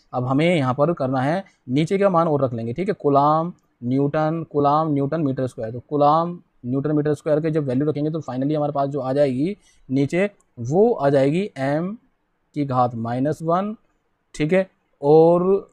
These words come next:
एल की घात माइनस तीन और टी की घात चार, ए की घात दो, ठीक है, इस प्रकार से ए की घात दो है, और इसी प्रकार से ए into ए की घात दो और आएगा, ठीक है। अब इसको तो हम ऊपर ले जाएंगे यहाँ पर, तो ये बन जाएगा हमारे पास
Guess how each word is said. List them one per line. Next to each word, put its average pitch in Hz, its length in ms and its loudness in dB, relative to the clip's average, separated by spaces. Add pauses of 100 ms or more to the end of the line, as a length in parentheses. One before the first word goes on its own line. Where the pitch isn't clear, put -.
(140)
एल 139 200 2
की 165 180 -4
घात 139 320 0
माइनस 123 500 -2
तीन 196 480 -6 (140)
और 131 240 -4 (180)
टी 160 200 -2
की 180 180 -6
घात 131 340 0 (160)
चार, 160 520 0 (140)
ए 143 140 0
की 151 200 -6
घात 127 320 -4
दो, 117 200 -10 (340)
ठीक 190 100 -6
है, 196 60 0
इस 151 80 -4
प्रकार - 280 -16
से - 140 -20 (880)
ए 135 100 -2
की 160 120 0
घात 147 180 4
दो 151 120 2
है, 160 140 0 (400)
और 190 240 4
इसी 151 240 -4
प्रकार 156 260 0
से 180 120 -4
ए 165 300 0
into 165 280 -2
ए 160 100 2
की 160 120 -4
घात 135 180 -2
दो 139 200 -2
और 117 80 -4
आएगा, 98 300 -16
ठीक 196 120 -10
है। 185 120 -6 (280)
अब 127 160 -10
इसको 147 240 -4
तो 185 60 4
हम 185 80 0
ऊपर 151 200 0
ले 143 80 4
जाएंगे 127 220 -2
यहाँ 120 140 -6
पर, 120 140 -12 (380)
तो 143 40 -4
ये 143 140 2
बन 143 140 2
जाएगा 147 220 2
हमारे 143 160 0
पास 156 280 -6